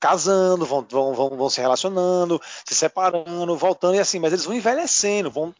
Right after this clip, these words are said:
mudando de emprego, vão arranjando empregos melhores, eles evoluem como a-, as pessoas evoluem na vida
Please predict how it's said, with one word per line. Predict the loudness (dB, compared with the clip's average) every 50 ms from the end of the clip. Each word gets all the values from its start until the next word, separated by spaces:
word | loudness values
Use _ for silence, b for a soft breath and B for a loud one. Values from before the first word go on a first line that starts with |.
| _
mudando | -6 -2 -2 -2 -2
de | -4 -8
emprego, | -4 0 2 4 4 4 4 4 4 2 0 B B B B B
vão | 0 0
arranjando | 0 0 -2 -4 -6
empregos | -8 -14 -14 -12 -12 -10 -8 -4
melhores, | -4 -2 0 0 2 2 2 2 2 -2 -4 B B B B B
eles | -2 0 0
evoluem | 0 0 0 -2 -4 -4 -4
como | -4 -4 -6 -6 _ _ _ _ -12
a-, | -10 -8 -6 -4 -4
as | -4
pessoas | -4 -4 -4 -2
evoluem | -2 -2 -2 -2 -4 -2 -2
na | -2 -2
vida | -2 -2 -2 0 -2 -2 -2